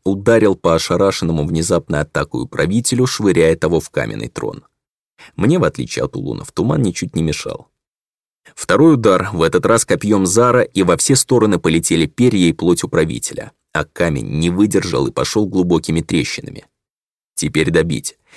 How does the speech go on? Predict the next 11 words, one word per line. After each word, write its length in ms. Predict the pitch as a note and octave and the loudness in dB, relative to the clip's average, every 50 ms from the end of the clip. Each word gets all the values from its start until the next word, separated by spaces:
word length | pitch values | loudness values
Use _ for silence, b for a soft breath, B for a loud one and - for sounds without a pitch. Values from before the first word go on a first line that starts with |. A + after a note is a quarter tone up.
| b b | b b
В 60 | - | -4
моей 220 | E2 F2 G2+ G#2 G#2+ | 0 0 2 2 4
руке 280 | G#2+ G2+ - - A2 | 2 2 2 2 0
появился 640 | - - G#2 F#2+ F#2 G2 G#2+ G#2 F#2 - G#2+ - - - | 2 4 2 2 4 4 2 2 2 2 0 0 0 0
алый 240 | A2 G#2+ G2 F#2 E2 | 0 2 2 2 2
кинжал, 500 | - - F#2 F#2 F2 G2 A2 A2+ A2+ F#2+ | 0 0 -2 0 0 2 2 4 4 4
воссозданный 680 | E2+ E2+ D#2+ - - B2+ B2 G2+ G#2 A2 G2+ F#2+ F#2+ | 2 2 0 0 2 0 0 2 2 0 2 2 2
из 100 | F2+ E2+ | 2 2
моей 200 | F#2+ F#2+ G2+ G2 | 2 0 2 0
собственной 560 | - - G#2+ G2 - - - F2+ F2 E2+ F2 | 0 0 0 -2 -2 -2 -2 -2 0 0 0
крови, 440 | - - - C3+ B2 E2+ - - _ | -2 0 0 2 2 0 -2 -6 _